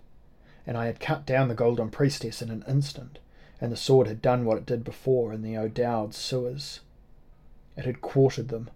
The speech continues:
all in the space of a second, precise as an experienced butcher. The limbs were neatly sliced from the torso and lay so that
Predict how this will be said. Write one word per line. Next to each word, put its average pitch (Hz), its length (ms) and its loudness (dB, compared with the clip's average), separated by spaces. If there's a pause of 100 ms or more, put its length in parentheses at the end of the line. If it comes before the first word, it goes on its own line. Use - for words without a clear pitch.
(680)
all 156 260 12
in 156 80 6
the 139 60 2
space 139 440 0
of 120 60 -8
a 120 60 -8
second, 139 560 -4 (340)
precise 127 540 0
as 113 140 -8
an 113 120 -6
experienced 117 840 -4
butcher. 139 420 -6 (720)
The 127 60 2
limbs 123 380 8
were 113 80 -4
neatly 120 260 -4
sliced 120 500 -2
from 120 140 -10
the 117 80 -10
torso 127 560 -2
and 110 180 -10 (300)
lay 120 400 4
so 113 260 -8
that 123 160 -6